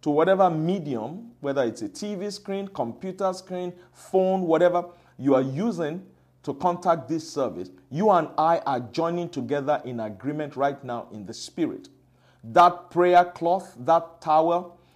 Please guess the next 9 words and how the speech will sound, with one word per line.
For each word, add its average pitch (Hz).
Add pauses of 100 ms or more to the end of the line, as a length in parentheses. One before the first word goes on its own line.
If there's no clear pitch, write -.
(180)
in 151
the 139
name 165
of 131
Jesus, 165 (220)
has 151
received, 180
is 147
receiving 190